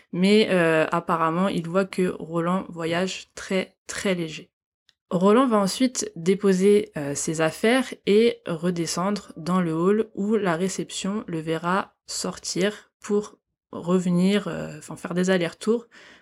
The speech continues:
plusieurs fois pendant tout son séjour à l'hôtel.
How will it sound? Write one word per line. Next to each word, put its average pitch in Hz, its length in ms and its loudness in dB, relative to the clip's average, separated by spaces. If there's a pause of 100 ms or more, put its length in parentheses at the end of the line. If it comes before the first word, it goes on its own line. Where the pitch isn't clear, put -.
plusieurs 196 380 2
fois 202 320 0
pendant 190 420 -2
tout - 220 -6
son 202 160 -4
séjour 180 320 -6
à 190 80 -4
l'hôtel. 151 380 -10